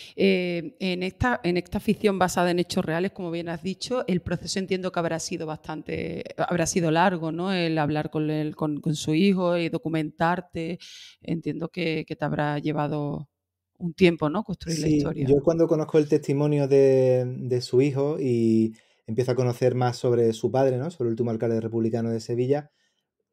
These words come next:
Speaker 2: eh, me voy a la, a la bibliografía y quiero saber si esa historia se ha contado o no, ¿no? Los periodistas, ¿qué es lo que hacemos? Pues, mm,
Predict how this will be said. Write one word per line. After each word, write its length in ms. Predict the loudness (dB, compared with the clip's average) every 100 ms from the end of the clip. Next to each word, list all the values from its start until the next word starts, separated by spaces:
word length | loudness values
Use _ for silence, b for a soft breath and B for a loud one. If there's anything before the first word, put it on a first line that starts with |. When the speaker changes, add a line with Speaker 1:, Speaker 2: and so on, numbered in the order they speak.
| _ _ -2
Speaker 2:
eh, 920 | 2 4 6 6 4 2 -2 -4 -10 _ -8
me 160 | -2 4
voy 200 | 6 6
a 80 |
la, 640 | 6 6 4 4 2 0 -2
a 60 | 0
la 80 |
bibliografía 840 | 2 4 2 0 0 2 2 2 _ _ _ _ _
y 840 | 0 2 4 4 4 4 4 2 2
quiero 220 | 2 2
saber 320 | 2 2 2
si 140 | 0
esa 140 | -2 -2
historia 280 | -4 -4 -4
se 100 | -6
ha 40 |
contado 340 | -4 -2 -4
o 40 | -4
no, 200 | -4 -6
¿no? 180 | -10 -8
Los 120 | -6
periodistas, 520 | -6 -6 -8 -8 -10 _ _ _ -2
¿qué 100 | 0
es 60 |
lo 80 | 0
que 80 | -2
hacemos? 320 | -6 -6 -4
Pues, 260 | -4 -6 -6
mm, 300 | -8 -6 -8